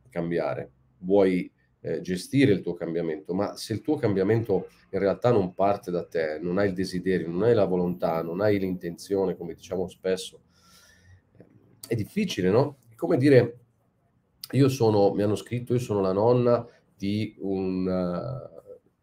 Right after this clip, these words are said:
di un nipote fantastico, sono la mamma di un figlio straordinario, voglio essergli d'aiuto e, e non so come fare, è lui che è confuso, ma lui stesso troverà la sua strada.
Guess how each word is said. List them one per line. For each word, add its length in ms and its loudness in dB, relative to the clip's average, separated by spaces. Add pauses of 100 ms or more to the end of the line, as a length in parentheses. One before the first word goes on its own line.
(160)
di 180 -12
un 80 -4
nipote 1500 4
fantastico, 1080 2
sono 640 0 (300)
la 140 -12
mamma 600 4
di 100 0
un 160 0
figlio 360 -2
straordinario, 840 2
voglio 280 2
essergli 460 -2
d'aiuto 760 2
e, 420 2 (420)
e 120 -12
non 160 0
so 200 -2
come 240 0
fare, 720 6
è 40 2
lui 240 2
che 140 -4
è 20 -6
confuso, 920 -4
ma 100 -4
lui 140 0
stesso 380 -2
troverà 380 -2
la 100 -2
sua 200 -10
strada. 460 -6